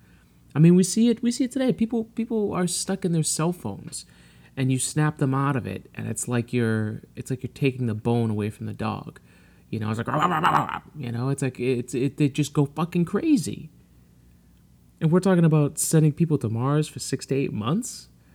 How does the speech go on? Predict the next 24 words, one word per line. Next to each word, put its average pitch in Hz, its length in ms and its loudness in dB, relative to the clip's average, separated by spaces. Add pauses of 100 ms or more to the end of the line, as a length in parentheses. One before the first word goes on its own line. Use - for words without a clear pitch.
(480)
I 156 100 0
mean, 139 260 4
maybe 202 260 4
if 190 100 4
this 151 180 0
was, 127 120 -4
like, 113 200 -2
nineteen 135 500 0
sixty-five - 1040 -6 (240)
without 127 280 -4
all 120 140 -4
the - 60 -12
technology 120 800 -8 (920)
and 107 180 -8
people 113 420 0
didn't 123 360 -2
have 117 460 -4
what 110 200 -4 (800)
<laughs> - 580 -12
the 120 80 0
sickness - 680 0
of 117 160 -4
technology 120 720 -2
today. 120 540 -6